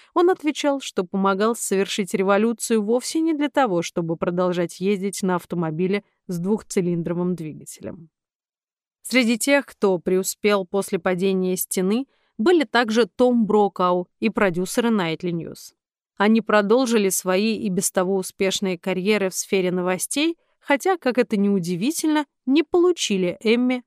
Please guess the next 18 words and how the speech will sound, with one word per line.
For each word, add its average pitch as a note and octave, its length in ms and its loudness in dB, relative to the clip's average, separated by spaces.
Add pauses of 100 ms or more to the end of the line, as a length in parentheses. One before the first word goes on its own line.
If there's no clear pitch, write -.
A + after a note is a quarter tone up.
за G#3 200 0
эксклюзивные F#3+ 760 -2
репортажи G3+ 640 -2
девятого-десятого F3 1080 -4
ноября E3+ 500 0 (220)
восемьдесят G3 580 -2
девятого E3+ 480 -4
года. D#3 320 -12 (640)
Возможно, G#3 560 2
что F#3+ 220 -2
людям, G3+ 400 0
определявшим F#3+ 760 0
победителей, G#3 720 -4
падение D#4+ 540 0
стены D4 360 0
казалось C4+ 500 0
чем-то B3+ 360 -4
неотвратимым, A3+ 1000 0